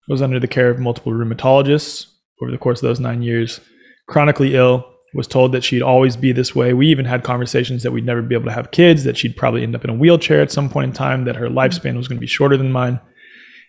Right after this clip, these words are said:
And, you know, she was on multiple immunosuppressive drugs that were just masking the symptoms, or in some cases perpetuating or creating new symptoms that,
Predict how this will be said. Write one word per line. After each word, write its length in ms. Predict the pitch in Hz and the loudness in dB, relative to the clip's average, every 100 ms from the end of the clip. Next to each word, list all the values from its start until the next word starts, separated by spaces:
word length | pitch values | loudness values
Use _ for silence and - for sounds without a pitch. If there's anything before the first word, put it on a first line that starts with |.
| _ | _
And, 500 | 131 123 120 120 123 - _ _ _ _ _ _ - _ _ _ - | -2 0 0 -4 -6 -12 _ _ _ _ _ _ -20 _ _ _ -4
you 80 | 131 | 0
know, 160 | 120 | 0
she 160 | 110 135 | 0 2
was 140 | 123 | 2
on 160 | 131 127 | 2 4
multiple 320 | 123 123 127 | 4 2 0
immunosuppressive 720 | 120 120 120 - - 127 135 | 0 -2 -4 -4 -4 -4 -4
drugs 440 | 120 143 139 - - _ _ _ _ _ | 2 4 4 0 -10 _ _ _ _ _
that 240 | 156 127 143 | -2 -2 -2
were 460 | 120 117 120 - _ _ _ _ _ _ _ _ 131 | -4 -2 -2 -4 _ _ _ _ _ _ _ _ 0
just 180 | 143 | 2
masking 420 | 127 139 143 - 131 | 2 2 0 -2 -2
the 60 | |
symptoms, 400 | - 160 131 180 | 0 0 2 0
or 160 | 131 127 | 2 0
in 80 | 127 | 2
some 200 | 156 147 | 2 4
cases 560 | 127 127 131 - _ _ _ _ _ _ _ _ - - | 2 2 0 -4 _ _ _ _ _ _ _ _ -14 -2
perpetuating 680 | 143 - 165 - 135 127 135 | 2 4 2 4 2 2 0
or 180 | 135 | -2
creating 520 | 131 - 131 139 131 127 | -2 2 4 4 2 4
new 160 | 190 | 4
symptoms 540 | 185 139 131 131 147 - | 4 -2 -2 -4 -4 -4
that, 280 | 139 127 | -4 -4